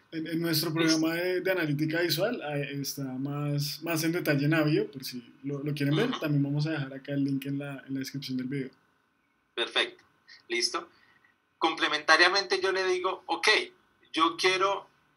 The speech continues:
Speaker 2: usar el atributo de diagnóstico, ¿sí?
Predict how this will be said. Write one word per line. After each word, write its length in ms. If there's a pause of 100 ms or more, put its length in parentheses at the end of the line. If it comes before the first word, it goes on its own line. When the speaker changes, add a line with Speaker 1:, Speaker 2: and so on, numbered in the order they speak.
Speaker 2:
usar 560 (840)
el 120
atributo 540
de 140
diagnóstico, 920 (520)
¿sí? 220